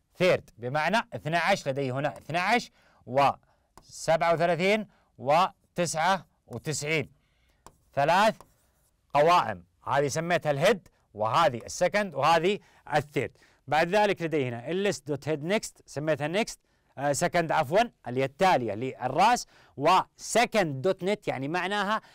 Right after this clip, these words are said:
التالية للعقدة الثانية، تكون هي الثالثة. بعد ذلك حذف السبعة وثلاثين، ديليت نود. لاحظ لدينا هنا عرفنا الديليت نود،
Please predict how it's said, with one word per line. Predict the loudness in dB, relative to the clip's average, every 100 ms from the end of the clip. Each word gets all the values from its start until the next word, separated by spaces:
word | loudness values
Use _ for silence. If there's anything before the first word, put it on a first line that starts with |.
| -20 _ -2
التالية | -2 _ 2 4 4 2 -2
للعقدة | -2 -2 -2 -2 0 -2
الثانية، | 0 -2 -2 -2 -14 _ _ -8
تكون | -2 2 2 0 _ _
هي | 0 2 2 0 _ -20 _ 0
الثالثة. | 0 2 -4 -4 -10 -18 _ -4
بعد | -2 0 2
ذلك | 0 0
حذف | 0 0 -2 _ -10
السبعة | -4 0 2
وثلاثين، | 2 0 2 0 -2 -8 _
ديليت | -2 0 0 0
نود. | 0 0 -2 _ _
لاحظ | -4 0 2 2
لدينا | 0 0 0
هنا | 2 0 0 _ _ -4
عرفنا | 0 4 4 2 2 0 -2 _ _ -6
الديليت | -4 0 2 2 2 0
نود، | 2 2 0